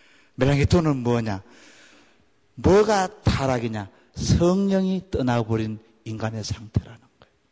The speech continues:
그럼 우리가 다시 말하면 성령이 오셔서 물과 성령으로 거듭날 때 이제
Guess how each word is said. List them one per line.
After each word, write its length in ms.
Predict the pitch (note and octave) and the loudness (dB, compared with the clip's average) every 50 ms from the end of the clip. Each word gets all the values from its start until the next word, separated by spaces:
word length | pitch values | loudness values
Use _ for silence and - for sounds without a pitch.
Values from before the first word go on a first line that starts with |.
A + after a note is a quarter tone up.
| _ _ _ _ _ _ _ _ _ _ _ _ _ _ _ _ _ _ _ _ _ _ _ _ _ - | _ _ _ _ _ _ _ _ _ _ _ _ _ _ _ _ _ _ _ _ _ _ _ _ _ 2
그럼 200 | G#3 A#3+ A#3+ F#3+ | 4 4 4 6
우리가 440 | F3+ F3 F#3+ F3+ - - - - - | 6 6 6 4 4 0 -4 -8 -4
다시 240 | D#3 F#3+ F#3+ G3 F#3+ | -2 -2 -2 -2 -2
말하면 380 | E3 C#3+ C3 C3 B2 A#2 G#2+ - - - - - - - | 0 0 0 0 -2 -4 -8 -12 -18 -20 -20 -20 -20 -8
성령이 760 | - - - - G#3 G#3 A3 A3 A3+ A#3 A3+ A3 G#3+ G#3 G#3 G3+ - | -2 0 2 4 4 4 4 4 2 2 2 2 2 2 0 0 2
오셔서 640 | F3 E3 D#3 - D#3+ D#3 - - F#3 F#3 G#3 G#3 G#3 - - - - - - - _ _ _ _ _ | 2 0 0 0 -2 -4 -4 -2 0 0 0 0 -2 -6 -16 -20 -20 -20 -20 -20 _ _ _ _ _
물과 320 | C3 D3+ F3+ - G3+ F#3+ | -4 -2 2 4 4 4
성령으로 460 | F3+ - - F#3 F3 F3+ F3+ F3 E3+ - | 4 2 0 -2 -2 -2 -2 -4 -2 0
거듭날 560 | - G#3 C4 C#4+ A3+ F#3+ E3 C#3+ C3+ - - | 2 4 4 4 4 2 0 -2 -2 -4 -4
때 100 | D3+ C3 | -4 -4
이제 320 | A2+ G#2+ - A2+ G#2 F#2+ | -4 -4 -6 -6 -8 -8